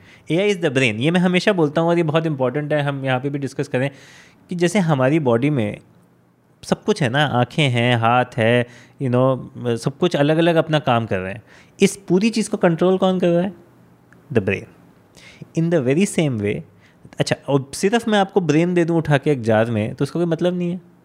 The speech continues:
ये मैं आपके, I'm sorry to give you that imagery, but सारी की सारी सेंसर्स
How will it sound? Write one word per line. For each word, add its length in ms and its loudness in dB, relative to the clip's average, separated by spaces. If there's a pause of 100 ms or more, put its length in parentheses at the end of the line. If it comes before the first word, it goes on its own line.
(580)
ये 120 2
मैं 120 2
आपके, 480 2
I'm 320 -8
sorry 340 2
to 100 0
give 220 0
you 100 2
that 160 2
imagery, 420 2
but 120 2
सारी 360 2
की 120 -2
सारी 380 0 (340)
सेंसर्स 840 0